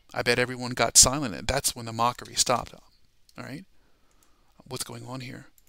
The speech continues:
Because up until this point, they're blaspheming him. They're wagging their heads.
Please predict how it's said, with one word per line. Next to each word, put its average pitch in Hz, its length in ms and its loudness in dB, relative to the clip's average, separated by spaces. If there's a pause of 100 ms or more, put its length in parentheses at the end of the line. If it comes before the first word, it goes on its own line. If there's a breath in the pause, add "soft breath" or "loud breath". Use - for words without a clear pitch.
(140)
Because 123 240 -4
up 131 140 -2
until 123 220 -6
this 143 140 2
point, - 380 -8 (440)
they're 110 120 -12
blaspheming 117 600 -2
him. 139 260 -8 (180 soft breath)
They're 113 120 -10
wagging 113 480 -8
their 110 140 -12
heads. 127 580 -2